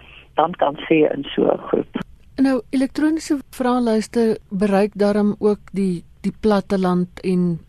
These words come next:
Speaker 2: verafgeleë bi-, gebiede, vermoed 'n mens. Want daar is seker, en ek wil nou nie hê jy moet jou bevindings vooruitloop nie, maar daar is seker ook verskille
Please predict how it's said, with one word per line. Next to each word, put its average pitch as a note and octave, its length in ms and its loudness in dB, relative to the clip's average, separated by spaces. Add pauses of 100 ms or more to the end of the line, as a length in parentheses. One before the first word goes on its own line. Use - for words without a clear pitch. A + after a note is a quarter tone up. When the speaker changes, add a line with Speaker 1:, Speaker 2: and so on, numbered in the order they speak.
(120)
Speaker 2:
verafgeleë F3+ 800 -2
bi-, E3+ 160 -2
gebiede, E3 540 -2 (240)
vermoed F3 440 -4
'n F3 40 0
mens. D#3 280 -4 (680)
Want B3+ 180 4
daar C4 180 4
is - 240 -4
seker, D#4 500 4
en G#3+ 80 4
ek G#3+ 120 4
wil G#3 120 2
nou G3 100 4
nie A#3 160 4
hê F#3 100 4
jy F#3+ 80 4
moet F#3 160 2
jou D#3+ 440 2
bevindings F#3+ 600 0
vooruitloop E3 580 -2
nie, D3+ 100 -6
maar F#3 120 2
daar G3+ 100 4
is G3+ 160 -4
seker D#4 320 0
ook B3+ 200 6
verskille F3 640 0